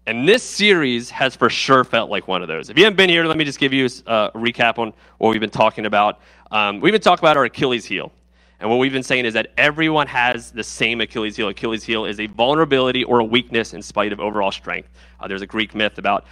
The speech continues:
Achilles. And then we've been saying that pride is everyone's Achilles heel.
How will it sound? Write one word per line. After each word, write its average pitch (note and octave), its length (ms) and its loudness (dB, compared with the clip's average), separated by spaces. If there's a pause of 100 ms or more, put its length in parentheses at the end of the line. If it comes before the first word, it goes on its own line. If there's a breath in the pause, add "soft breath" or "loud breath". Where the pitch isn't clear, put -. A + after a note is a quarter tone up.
(160 soft breath)
Achilles. F#2 480 -6
And G#2 160 -2
then G#2 140 -2
we've G3 160 2
been G3 140 2
saying C#3 260 -2
that A2+ 160 -4
pride B2+ 640 2 (320 soft breath)
is A#2 200 -6 (120)
everyone's D3 440 2
Achilles A#2 400 -2
heel. F#2 280 -6